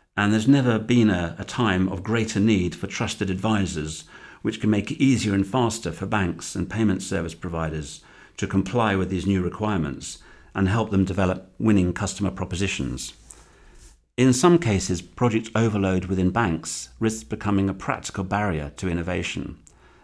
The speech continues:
as banks wrestle with many conflicting demands on their time and budgets. Banking is a highly regulated industry, and banks have to focus on mandatory compliance. In fact, compliance absorbs the lion's share of a bank's budget,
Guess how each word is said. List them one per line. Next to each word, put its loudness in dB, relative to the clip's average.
as -4
banks 2
wrestle 0
with -2
many 2
conflicting -4
demands 2
on -2
their -2
time -2
and 0
budgets. -8
Banking 4
is 4
a 0
highly 2
regulated 0
industry, -4
and 0
banks 2
have -4
to -6
focus -2
on 4
mandatory 0
compliance. -2
In -4
fact, -2
compliance 0
absorbs -2
the -2
lion's 2
share 0
of -4
a -2
bank's -2
budget, -8